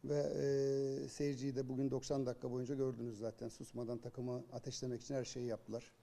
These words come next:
Birinci dakikada golü kaçırdık.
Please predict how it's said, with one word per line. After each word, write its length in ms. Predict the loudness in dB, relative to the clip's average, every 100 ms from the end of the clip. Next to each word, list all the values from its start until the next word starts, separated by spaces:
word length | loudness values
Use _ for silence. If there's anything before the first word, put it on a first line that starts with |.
| -20 -20 -20 -20 -20 -20 _ _ 2
Birinci 280 | 6 8 10
dakikada 500 | 8 8 6 6 2 -12 -20 -20 -20 -2
golü 240 | 2 4 2
kaçırdık. 580 | -4 -4 -6 -8 -14